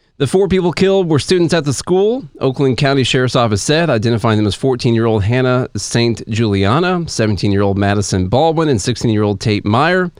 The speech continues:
And I did not get the name of the fourth victim that had not come out when I got this article. All right. According to Giffords Law Center, a gun violence prevention group that publishes information about gun laws,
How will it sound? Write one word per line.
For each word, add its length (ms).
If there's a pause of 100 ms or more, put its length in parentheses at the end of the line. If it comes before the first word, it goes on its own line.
(500)
And 160
I 80
did 240
not 180
get 140
the 60
name 320
of 80
the 40
fourth 400 (160)
victim 520
that 260 (100)
had 220
not 220
come 160
out 160
when 120
I 60
got 220
this 200
article. 460 (1400)
All 120
right. 200
According 460
to 180
Giffords 380
Law 160
Center, 300
a 100
gun 340
violence 460
prevention 580
group 340
that 180
publishes 440
information 460
about 200
gun 180
laws, 340